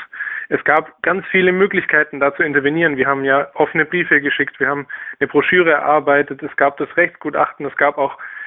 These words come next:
äh, den Antrag von mehrerer Fraktionen, die Autorinnen dieses Rechtsgutachtens im Gemeinderat zu hören.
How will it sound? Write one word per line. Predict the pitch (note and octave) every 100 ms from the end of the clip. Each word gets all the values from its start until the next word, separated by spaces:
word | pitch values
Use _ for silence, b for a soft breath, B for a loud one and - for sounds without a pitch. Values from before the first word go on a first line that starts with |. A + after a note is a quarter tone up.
| B
äh, | C#3 C#3
den | C3+ C#3
Antrag | D3 E3 D3+ D3
von | -
mehrerer | C#3 D3 C#3+ C#3+
Fraktionen, | - C3 - C#3+ D3 D#3 D3
die | C3+ C3+ D3
Autorinnen | C#3 C#3+ F3+ F3+ E3+ D3
dieses | D3 D3 -
Rechtsgutachtens | C#3+ - D3+ C#3+ C3+ - C3+
im | D3 D3+
Gemeinderat | D3 C#3 C#3 B2+ C3
zu | - C3
hören. | C#3+